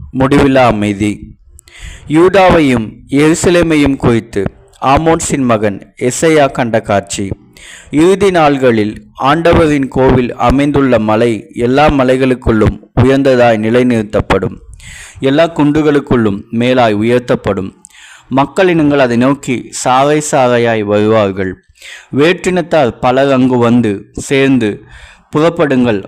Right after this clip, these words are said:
ஆண்டவரின் மலைக்கு செல்வோம், யாக்கோபின் கடவுளின் கோவிலுக்கு போவோம். அவர் தம் வழிகளை நமக்கு கற்பிப்பார்,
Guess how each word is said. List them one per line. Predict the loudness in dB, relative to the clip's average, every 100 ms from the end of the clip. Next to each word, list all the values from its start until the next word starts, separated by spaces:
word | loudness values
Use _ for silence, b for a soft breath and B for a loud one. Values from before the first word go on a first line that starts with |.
| -8
ஆண்டவரின் | -2 0 2 0 0 0
மலைக்கு | 0 2 0 -2 -6 -8 -4
செல்வோம், | -4 -2 -2 -4 -10 -20 -10
யாக்கோபின் | -2 -2 0 -2 0 0
கடவுளின் | 0 0 0 2 0 -2
கோவிலுக்கு | 0 -2 0 -4 -6 -10
போவோம். | -4 -2 0 0 -2 -10 B B B -4
அவர் | 0 2 0 -2
தம் | -2 0
வழிகளை | 0 0 0 0 0
நமக்கு | 0 0 -2 -8
கற்பிப்பார், | -8 -8 -6 -8 -4 -4 -4